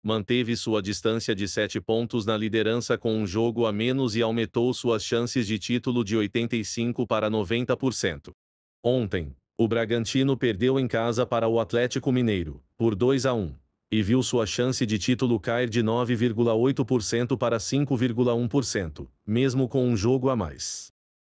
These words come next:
O Flamengo também diminuiu sua probabilidade de ser campeão com a derrota para o Grêmio,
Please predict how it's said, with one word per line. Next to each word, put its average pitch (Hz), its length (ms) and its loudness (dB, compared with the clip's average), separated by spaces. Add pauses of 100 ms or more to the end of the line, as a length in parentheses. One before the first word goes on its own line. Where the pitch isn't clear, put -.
(100)
O 113 120 2
Flamengo 123 580 0
também 117 360 0
diminuiu 117 560 2
sua 110 280 0
probabilidade 110 840 0
de 104 140 0
ser 117 240 0
campeão 113 500 0
com 120 220 2
a 113 40 0
derrota 110 500 0
para 117 180 0
o 113 80 0
Grêmio, 90 420 -2